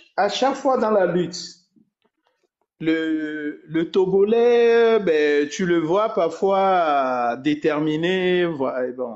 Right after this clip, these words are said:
on en a marre, on veut un changement. Et, euh,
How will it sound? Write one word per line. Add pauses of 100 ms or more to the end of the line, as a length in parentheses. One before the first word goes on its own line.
(140)
on
en
a
marre,
on
veut
un
changement. (800)
Et,
euh,